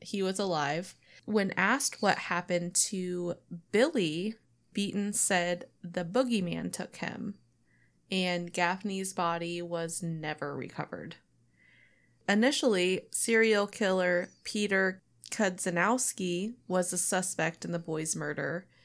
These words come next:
Then Joseph Meehan, a motorman on a Brooklyn trolley, saw a picture of Fish in the newspaper and identified him as the old man whom he saw February eleventh, nineteen twenty-seven. The old man had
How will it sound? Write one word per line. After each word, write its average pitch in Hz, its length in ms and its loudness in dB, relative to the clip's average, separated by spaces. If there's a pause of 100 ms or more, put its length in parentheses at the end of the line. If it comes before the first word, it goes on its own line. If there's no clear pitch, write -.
(640)
Then 226 480 0
Joseph 214 500 -2
Meehan, 196 840 -2
a 180 260 -2
motorman 190 760 0
on 170 220 -2
a 165 120 -6
Brooklyn 165 460 -6
trolley, 190 800 -4
saw 180 340 -2
a 170 80 -4
picture - 500 -6
of 190 120 -4
Fish 170 340 -4
in 175 140 -6
the 170 60 -8
newspaper 170 580 -6
and 165 200 -6
identified 170 600 -6
him 160 240 -8
as 165 180 -6
the - 200 -8
old 170 280 -6
man 156 380 -6
whom 170 260 -6
he 180 140 -8
saw 156 400 -4 (500)
February 175 460 -2
eleventh, 175 460 -6
nineteen 175 320 -6
twenty-seven. - 880 -4 (760)
The 190 140 0
old 175 220 0
man 170 240 -2
had 160 300 -4